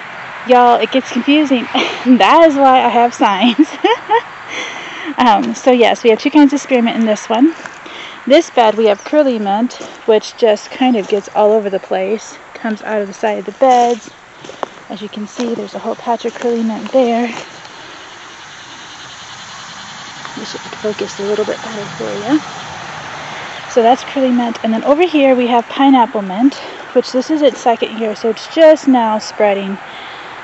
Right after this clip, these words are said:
throughout the bed. And then we have chamomile, which I need to do another harvest of that on another day.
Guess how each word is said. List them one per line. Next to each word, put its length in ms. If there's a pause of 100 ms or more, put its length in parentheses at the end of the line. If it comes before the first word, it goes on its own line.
throughout 260
the 80
bed. 240 (1120)
And 120
then 140
we 60
have 280 (480)
chamomile, 640 (920)
which 180
I 180
need 120
to 80
do 140
another 260
harvest 440
of 120
that 240
on 120
another 320
day. 240